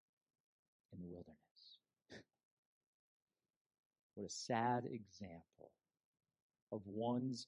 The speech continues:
mindset becoming reality. This is what happens when we allow the negativity of the voices around us crowd out what God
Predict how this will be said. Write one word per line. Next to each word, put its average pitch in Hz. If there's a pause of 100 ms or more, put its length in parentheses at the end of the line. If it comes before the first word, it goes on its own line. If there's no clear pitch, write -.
mindset 95 (140)
becoming 87 (400)
reality. 78 (3500)
This 120
is 107
what 104
happens 113
when 104
we 110
allow 110 (120)
the 107
negativity 101
of 87
the 104
voices 107
around 110
us 90 (360)
crowd 127
out 113
what 151 (140)
God 82